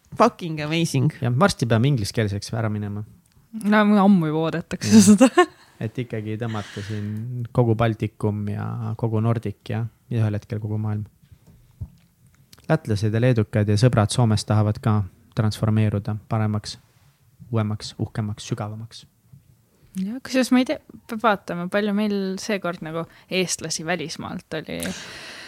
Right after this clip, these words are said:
Speaker 1: Jaa,
Speaker 3: osalejate hulgas.
Speaker 1: oli, aga
Speaker 3: Aga
Speaker 1: oli,
Speaker 3: oli.
Speaker 1: oli, oli. Äh, Austraaliast, äh, kindlasti, Hollandist, Šveitsist, äh, Norrast,
Speaker 3: Soomest.
Speaker 1: Soomest. Kindlasti.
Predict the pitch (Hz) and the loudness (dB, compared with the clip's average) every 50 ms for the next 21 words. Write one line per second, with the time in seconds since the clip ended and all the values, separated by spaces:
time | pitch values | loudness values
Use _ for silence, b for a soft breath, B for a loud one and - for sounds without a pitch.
0 | B B B B B 190 196 214 220 233 247 233 226 220 190 175 170 175 - - | B B B B B 0 4 4 6 8 8 8 8 8 8 6 6 4 2 0
1 | 196 185 196 190 180 - 160 220 247 277 262 247 240 233 - - 196 196 - 202 | -2 -2 0 0 2 4 6 8 8 8 6 6 4 4 4 4 4 4 6 6
2 | 196 208 233 233 226 233 220 214 202 202 208 214 214 214 208 208 214 208 202 196 | 8 8 8 8 8 8 6 6 6 6 4 4 4 4 4 4 4 4 4 2
3 | 185 175 - - - 165 165 165 160 165 165 160 170 185 190 - - - 208 220 | 0 0 -2 -2 0 2 2 4 2 2 2 2 2 2 0 0 2 4 6 8
4 | 214 196 180 160 156 156 170 - - - - 170 165 160 160 160 165 165 - 185 | 8 8 8 6 4 2 0 -2 -4 -4 0 2 2 4 4 2 2 0 0 2
5 | 180 170 165 - 160 160 - - - - 165 165 165 170 180 175 170 165 165 156 | 2 4 4 4 2 2 0 0 0 0 2 4 6 6 6 6 6 6 6 4
6 | 151 156 160 - - - 175 180 170 - - 151 131 - - - 165 160 156 151 | 4 2 0 0 0 2 2 2 2 2 2 0 0 0 -2 0 0 2 4 6
7 | 170 180 175 165 160 190 190 190 190 180 190 190 - - - - - - 190 175 | 6 6 6 6 6 4 4 2 0 -2 -4 -4 -4 -6 -6 -6 -2 2 2 4
8 | 170 165 156 165 165 - - - - - b b b b b b b b b b | 4 6 4 4 2 0 -4 -12 -16 -20 b b b b b b b b b b
9 | b b b b _ - - - _ - - 180 175 160 139 139 147 - - - | b b b b _ -20 -20 -20 _ -4 2 2 4 4 4 2 -2 -2 0 0
10 | 160 | 0